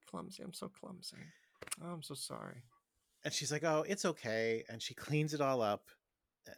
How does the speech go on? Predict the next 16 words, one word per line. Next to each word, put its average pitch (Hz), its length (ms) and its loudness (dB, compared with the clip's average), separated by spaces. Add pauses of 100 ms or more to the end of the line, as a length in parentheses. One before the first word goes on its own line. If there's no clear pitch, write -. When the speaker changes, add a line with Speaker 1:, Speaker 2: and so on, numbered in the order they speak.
(120)
Speaker 2:
great. 104 360 -6
"Well, 131 180 0
I'm 131 140 -2
really 120 180 0
sorry 87 240 -6
about 85 220 -6
that." 87 240 -4 (720)
"Yeah, 220 160 4
you 202 80 4
know, 190 80 4
it's 180 140 0
all 160 80 6
right. 123 280 4
It's, - 200 -10
it's 127 180 -6
okay." 101 400 -4